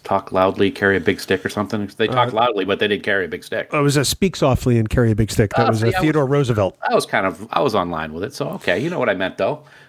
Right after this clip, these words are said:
Speaker 1: <laughs>
Speaker 2: But you're, you're kinda right though. They did the opposite of that. You know,
Speaker 1: Yeah.
Speaker 2: they, they were a lot of bluster. They were a lot of threats.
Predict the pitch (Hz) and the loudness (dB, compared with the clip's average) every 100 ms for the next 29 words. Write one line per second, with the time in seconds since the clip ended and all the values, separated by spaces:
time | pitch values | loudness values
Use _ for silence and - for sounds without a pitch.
0 | _ 160 262 254 - - 240 370 311 294 | _ -2 -2 -4 -8 -2 0 2 2 2
1 | 277 175 160 233 180 - 131 139 151 117 | 2 2 2 2 0 0 2 0 2 2
2 | 113 95 98 90 90 - - 147 120 117 | 2 0 0 0 -4 -12 -2 2 2 2
3 | 127 123 139 147 170 151 110 113 131 - | 2 2 2 2 2 0 0 0 0 0
4 | 180 180 185 123 113 120 127 127 120 117 | -2 0 0 0 2 2 4 4 2 2
5 | 107 - - 110 135 - - - | -2 -8 -4 0 2 0 -4 -8